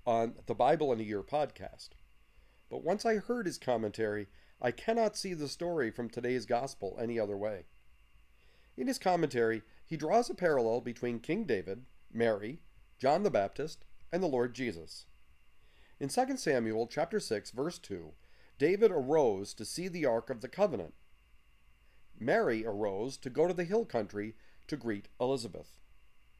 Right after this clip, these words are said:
David asks, "How can the Ark of the Lord come to me?" Elizabeth asks Mary, "And how does this happen to me,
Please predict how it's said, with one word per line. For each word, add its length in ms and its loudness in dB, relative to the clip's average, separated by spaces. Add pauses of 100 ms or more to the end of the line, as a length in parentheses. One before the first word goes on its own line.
(1000)
David 320 2
asks, 540 -4 (440)
"How 140 2
can 160 0
the 140 0
Ark 260 6
of 100 0
the 80 4
Lord 460 2
come 240 0
to 120 -2
me?" 360 -4 (1500)
Elizabeth 680 2 (100)
asks 380 -2
Mary, 480 -2 (500)
"And 140 -4
how 240 2
does 180 0
this 200 0
happen 360 0
to 100 -2
me, 420 -6